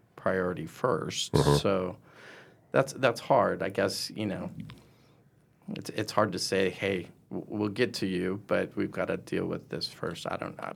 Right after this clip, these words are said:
Speaker 2: Mm-hmm.
Speaker 1: I would think that would be difficult. But,
Speaker 2: Yeah.
Speaker 1: uh, are there areas of the county that are more difficult than others? I mean, when it comes to plowing, I mean, I don't know if it's hilly or things like that. Are there areas that you're like, "Oh,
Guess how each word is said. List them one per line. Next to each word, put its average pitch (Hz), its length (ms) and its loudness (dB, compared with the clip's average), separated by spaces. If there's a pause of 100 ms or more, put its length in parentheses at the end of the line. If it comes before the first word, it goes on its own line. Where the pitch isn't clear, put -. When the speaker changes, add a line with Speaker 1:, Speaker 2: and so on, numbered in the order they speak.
Speaker 2:
Mm-hmm. 82 160 10
Speaker 1:
I 120 60 10
would 110 180 2
think 98 140 -6
that 82 160 -2
would 82 120 -6
be - 80 -20
difficult. - 480 -8 (140)
But, - 200 -2 (360)
Speaker 2:
Yeah. - 100 8
Speaker 1:
uh, 58 200 8 (120)
are 123 100 6
there 117 200 6
areas 131 400 4
of 135 60 -2
the 120 60 -2
county 135 360 0
that 135 140 0
are 131 60 4
more 123 220 2
difficult 151 580 2
than 139 140 2
others? 156 540 2 (120)
I 120 60 -2
mean, 104 420 2 (760)
when 113 140 2
it 104 80 0
comes 127 340 0
to - 100 -4
plowing, 151 640 4
I - 60 -2
mean, 104 280 -2
I - 140 -2
don't - 160 -4
know 90 180 -2
if - 120 -10
it's - 340 -8 (480)
hilly 123 800 2
or 85 460 0
things 110 380 -4
like 98 160 -2
that. 107 280 2
Are 101 80 4
there - 260 -2
areas 101 400 -2
that - 140 -8
you're - 100 -4
like, - 200 -8
"Oh, - 320 -2